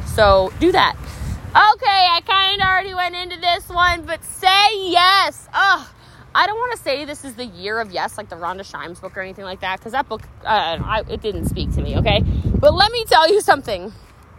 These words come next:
If you are like me, and you have been stuck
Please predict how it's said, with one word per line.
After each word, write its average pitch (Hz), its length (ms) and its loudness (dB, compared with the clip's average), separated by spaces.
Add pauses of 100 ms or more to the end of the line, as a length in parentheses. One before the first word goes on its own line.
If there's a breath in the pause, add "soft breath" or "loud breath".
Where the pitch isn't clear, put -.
(1000 loud breath)
If 240 160 0
you 330 220 2 (140)
are 359 120 4
like 320 260 0
me, 196 280 -2 (920 loud breath)
and 277 240 2
you 359 140 6
have 359 180 6
been 311 160 -8
stuck - 360 2